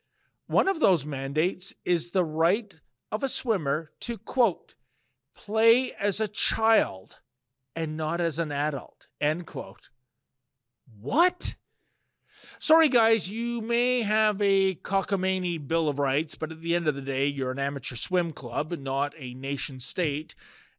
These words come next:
And despite the drivel you put on your website, you are not above the law. Number four, law enforcement.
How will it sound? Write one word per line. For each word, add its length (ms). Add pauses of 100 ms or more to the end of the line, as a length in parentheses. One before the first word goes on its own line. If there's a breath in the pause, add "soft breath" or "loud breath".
(160)
And 280
despite 640 (120)
the 140
drivel 800
you 180
put 220
on 200
your 120
website, 800 (720)
you 160
are 80
not 260
above 300
the 100
law. 320 (420 loud breath)
Number 220
four, 520 (340)
law 400
enforcement. 720